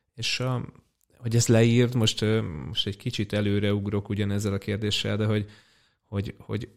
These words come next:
hogy nyilván kellett egyfajta bátorság hozzá, és fu-, és, és egy furcsa helyzet lehet, amikor olvassa egy ismerős, hogy ezt a, a, nyilván a saját életed által ihletett sorokat. Ez, ez,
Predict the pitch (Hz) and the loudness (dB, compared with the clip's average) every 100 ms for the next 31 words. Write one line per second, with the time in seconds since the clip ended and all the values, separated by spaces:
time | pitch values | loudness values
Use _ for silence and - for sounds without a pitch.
0 | _ 98 113 131 117 110 113 104 107 - | _ -4 0 2 2 2 2 0 -2 -4
1 | 104 104 98 104 110 107 107 101 101 107 | -4 -2 -2 -2 -2 -2 -2 -2 -2 -2
2 | 104 104 - - 113 - - - 87 - | -2 0 -2 -6 -10 -8 -6 -4 -4 -4
3 | 101 - 127 - 110 110 104 98 101 101 | -6 -2 -2 2 4 4 2 0 0 0
4 | 98 101 101 98 95 95 - 98 98 95 | -2 -4 -4 -2 -2 -2 -2 -2 -4 -6
5 | - 95 95 98 - 101 - 92 - 104 | -6 -4 -4 -4 -6 -6 -6 -6 -8 -8
6 | 87 - 101 - - - 107 98 101 - | -8 -8 -12 -14 -14 -8 -4 -2 -2 0
7 | 104 95 101 98 98 95 92 98 98 98 | 0 0 0 0 -2 -2 -2 -4 -6 -6
8 | 98 92 90 101 101 101 110 110 110 - | -8 -8 -8 -6 -4 -4 -4 -6 -6 -8
9 | 95 - - 101 | -6 -6 -4 -4